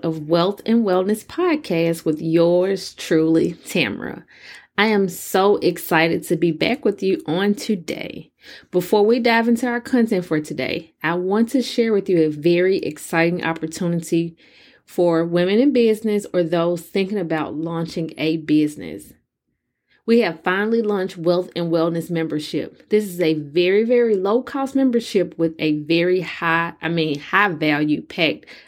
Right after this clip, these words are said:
opportunity for you. I know we have the podcast. I wanted to create a membership for us to grow and learn together. If I said it once, I will say it again. Wealth and wellness does not look the same for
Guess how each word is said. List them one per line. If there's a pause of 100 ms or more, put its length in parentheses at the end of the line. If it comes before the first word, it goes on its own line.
(120)
opportunity
for
you. (480)
I
know
we
have
the
podcast. (100)
I
wanted
to
create
a
membership
for (100)
us
to
grow (100)
and
learn
together. (960)
If
I
said
it
once,
I
will
say
it
again.
Wealth
and
wellness
does
not
look
the
same
for